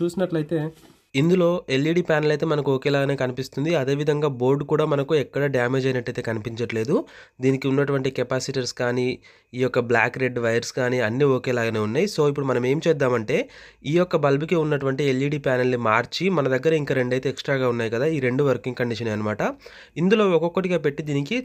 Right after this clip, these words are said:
చెక్ చేద్దాం. ఇందులో ఏదైనా వర్క్ అవుతే మనకు బోర్డు ఓకే ఉన్నట్టు, లేదంటే లేదన్నట్టు. ఓకే, ఒక బల్బులోని ఎల్ఈడీ ప్యానెల్ తీసుకున్నాను. వీటికి ఉన్నటువంటి ప్లస్ మైనస్ కరెక్ట్గా చూసుకొని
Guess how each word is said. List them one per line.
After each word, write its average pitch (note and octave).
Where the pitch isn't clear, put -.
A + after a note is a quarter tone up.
చెక్ A#2
చేద్దాం. A#2+
ఇందులో C#3
ఏదైనా C#3
వర్క్ B2+
అవుతే E3
మనకు C3
బోర్డు C3
ఓకే B2+
ఉన్నట్టు, A#2
లేదంటే C3
లేదన్నట్టు. A#2+
ఓకే, D#3+
ఒక -
బల్బులోని C#3+
ఎల్ఈడీ C3+
ప్యానెల్ B2
తీసుకున్నాను. A#2+
వీటికి C3+
ఉన్నటువంటి D3
ప్లస్ B2+
మైనస్ C3+
కరెక్ట్గా B2
చూసుకొని C3+